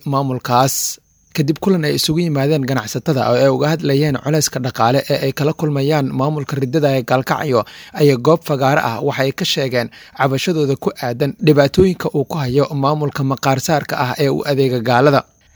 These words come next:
Ganacsatadan ayaa si aad ah uga qaylo dhaaminaya in ay baad xad dhaaf ah ay u bixiyaan lacag ka badan saddex dollar oo dheeraad ah maalin waliba, taas oo dhibaato ku ah ganacsatada suuqa. Arrintan ayay ganacsatadu sheegeen inay ku keentay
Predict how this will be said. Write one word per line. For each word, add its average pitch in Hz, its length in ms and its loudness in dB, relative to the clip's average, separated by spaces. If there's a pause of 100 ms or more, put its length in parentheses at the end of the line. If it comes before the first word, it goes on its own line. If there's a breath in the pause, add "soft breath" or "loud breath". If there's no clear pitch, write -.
(120)
Ganacsatadan 160 600 0
ayaa 170 240 0
si - 160 -4
aad 160 240 0
ah 123 160 2
uga 147 180 0
qaylo 139 300 0
dhaaminaya 151 540 2
in 185 160 -2
ay 151 180 2
baad 151 340 0
xad - 240 -4
dhaaf 165 280 2
ah 120 180 2
ay 120 160 0
u 175 140 -6
bixiyaan 147 520 0 (360 loud breath)
lacag 131 360 0
ka 175 140 -4
badan 147 320 -4
saddex 165 480 -8
dollar 143 440 0
oo 156 180 0
dheeraad 143 460 2
ah 113 220 -2
maalin 151 400 0
waliba, 123 320 -2 (280 loud breath)
taas 151 380 2
oo 143 140 0
dhibaato 135 400 -2
ku 151 140 -2
ah 135 200 0
ganacsatada 127 680 -2
suuqa. 131 420 2 (480)
Arrintan 135 380 2
ayay 123 200 2
ganacsatadu 127 600 -2
sheegeen 127 400 0
inay 143 200 2
ku 196 140 -4
keentay 135 420 0